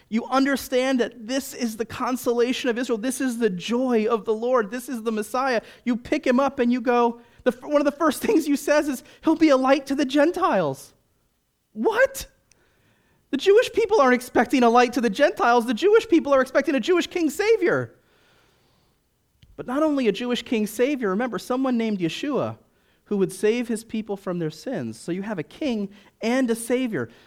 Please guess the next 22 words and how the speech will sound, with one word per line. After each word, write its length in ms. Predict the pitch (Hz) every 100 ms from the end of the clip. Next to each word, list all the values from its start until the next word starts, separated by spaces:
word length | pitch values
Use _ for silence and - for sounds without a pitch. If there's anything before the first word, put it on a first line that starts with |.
| _ _ -
Most 180 | 247 -
Jewish 240 | 254 247
people 260 | - 247 202
don't 320 | 170 208 - -
include 460 | 190 - 240 226
that 160 | 180 -
savior 420 | - 208 208 185
part, 340 | 160 151 127 -
the 60 |
savior 400 | 147 185 185 175
from 240 | 165 151 143
sins 380 | - 190 147
part 260 | - 127 110
today. 340 | - 117 - - - _ _ _ _ _ _ _ _ _ _ -
But 100 | 185
in 60 |
Luke 240 | 233 294 -
two, 220 | - 247
starting 260 | 226 226 220
in 60 |
verse 240 | 208 196 208
eight, 260 | 208 -